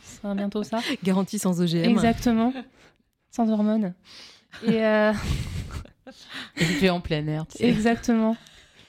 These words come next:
Speaker 1: Mais, euh, 'fin, voilà, que dire de plus ? Donc là, en fait, le site féministe, euh, 'fin, comme son nom l'indique, on revient aux femelles, euh, au, au terme femelle, euh, le plus strict, euh, le plus basique. Donc, c'est-à-dire une femme qui peut enfanter, quoi. Clairement, euh,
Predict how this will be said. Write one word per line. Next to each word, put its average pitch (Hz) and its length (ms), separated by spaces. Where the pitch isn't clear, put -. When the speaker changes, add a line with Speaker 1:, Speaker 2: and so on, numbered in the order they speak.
Speaker 1:
Mais, 214 280
euh, 208 380
'fin, 208 240
voilà, 208 300
que - 120
dire 208 140
de 208 140
plus ? - 380
Donc 208 200
là, 226 140
en 226 80
fait, 226 200
le 214 80
site - 200
féministe, 214 500
euh, 214 160
'fin, 196 220
comme 214 160
son 214 140
nom 208 80
l'indique, 196 360
on 196 220
revient 214 280
aux 208 60
femelles, 202 760
euh, 202 300
au, - 120
au 214 40
terme 226 280
femelle, 220 420
euh, 190 500
le 196 140
plus - 180
strict, - 460
euh, 185 220
le 214 80
plus - 180
basique. 202 640
Donc, 208 160
c'est-à-dire 202 320
une 202 160
femme 226 440
qui - 140
peut 214 160
enfanter, 208 420
quoi. 190 140
Clairement, 196 640
euh, 185 280